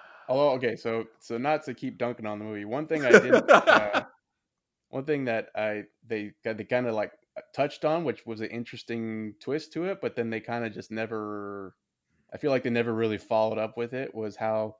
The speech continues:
Speaker 1: she, as she kept dying, she started to realize that she was, like,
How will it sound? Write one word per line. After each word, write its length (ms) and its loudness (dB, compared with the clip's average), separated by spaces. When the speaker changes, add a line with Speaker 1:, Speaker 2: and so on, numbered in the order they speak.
Speaker 1:
she, 240 -14
as 220 -4
she 220 -10
kept 300 -6
dying, 400 -2
she 160 -12
started 320 -6
to 80 -8
realize 500 -4
that 200 -4
she 260 -8
was, 260 -6
like, 220 -4